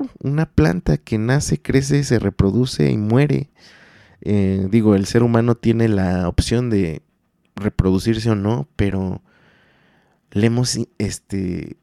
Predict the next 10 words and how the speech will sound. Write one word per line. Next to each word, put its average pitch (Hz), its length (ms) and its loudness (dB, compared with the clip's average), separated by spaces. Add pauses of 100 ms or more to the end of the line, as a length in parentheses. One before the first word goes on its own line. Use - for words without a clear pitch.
(200)
agregado 101 560 -2
demasiado 113 920 0
valor 104 560 2 (600)
a, 95 600 -2
a 98 120 -6
nuestro 90 1200 -4 (180)
existir, 104 760 -6
tal 104 240 0
vez, 117 280 -2
¿no? 98 340 -4